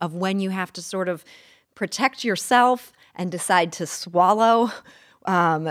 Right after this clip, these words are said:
you know, just the terrible things that life puts in front of you versus saying, "You know what? I'm gonna come out swinging.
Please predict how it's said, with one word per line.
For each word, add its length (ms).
you 180
know, 400
just 200
the 60
terrible 440
things 320
that 140
life 200
puts 200
in 80
front 220
of 100
you 220
versus 400
saying, 340
"You 100
know 120
what? 400
I'm 160
gonna 160
come 200
out 200
swinging. 480